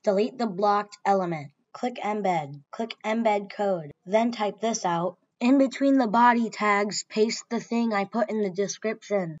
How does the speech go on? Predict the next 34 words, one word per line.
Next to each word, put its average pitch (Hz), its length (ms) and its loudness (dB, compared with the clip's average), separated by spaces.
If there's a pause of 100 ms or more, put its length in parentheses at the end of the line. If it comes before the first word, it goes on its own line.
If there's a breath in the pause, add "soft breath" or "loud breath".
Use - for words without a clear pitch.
And 196 220 -4
in 247 180 4
between 247 360 0
the 233 120 0
quotation 214 600 0
marks, 190 320 -2
paste 214 320 -2
your 202 120 -2
link. 180 340 -4 (160)
Click 247 260 -6
next. 208 520 -4 (240)
Make 262 160 0
sure 269 260 0
it's 220 160 -4
your 208 100 -2
game 220 360 0
and 208 120 -2
then 196 320 -2
click - 280 -6
insert. 196 520 -6 (380)
Then 233 220 -2
resize 208 540 -2
it 214 120 -6
how 202 220 -4
you 202 180 -4
want. 170 320 -8 (220)
And 240 200 2
from 208 200 0
my 226 160 6
research, 240 580 -2
you 240 140 0
should 220 240 -6
be 208 180 -4
good. 160 380 0